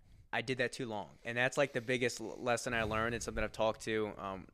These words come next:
with other entrepreneurs as well, um, that have either successfully delegated or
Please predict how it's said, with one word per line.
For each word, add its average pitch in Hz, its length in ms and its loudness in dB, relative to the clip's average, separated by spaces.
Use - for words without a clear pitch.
with 117 160 -4
other 117 220 4
entrepreneurs 107 560 -2
as 95 120 -10
well, 127 480 6
um, 101 280 -4
that 101 140 0
have 107 180 0
either 101 320 -4
successfully 135 580 0
delegated 123 540 2
or 117 220 4